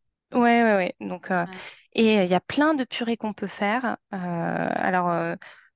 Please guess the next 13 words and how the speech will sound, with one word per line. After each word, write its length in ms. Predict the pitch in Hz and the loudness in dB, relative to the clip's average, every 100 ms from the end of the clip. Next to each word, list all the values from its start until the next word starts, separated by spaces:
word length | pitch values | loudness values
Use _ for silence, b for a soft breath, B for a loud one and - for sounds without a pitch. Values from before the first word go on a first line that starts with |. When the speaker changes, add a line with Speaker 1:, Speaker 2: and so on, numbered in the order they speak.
| - | 0
Speaker 1:
nous, 320 | 233 269 285 | 4 6 6
euh, 320 | 240 208 202 208 | 6 4 2 0
on 180 | 202 | -2
en 80 | 196 - 190 | -4 -4 -4
Speaker 2:
D'où 140 | - - | 0 0
le 100 | 277 | 2
Speaker 1:
consomme 20 | |
Speaker 2:
mixeur, 540 | 262 254 269 262 269 | 0 2 4 4 4
Speaker 1:
tellement. 60 | 233 | 2
Speaker 2:
euh, 180 | 220 214 | 0 0
noix, 340 | 220 208 220 226 | -2 -2 -4 -10
c'est 160 | - | -14
ça ? 240 | 208 - | -10 -10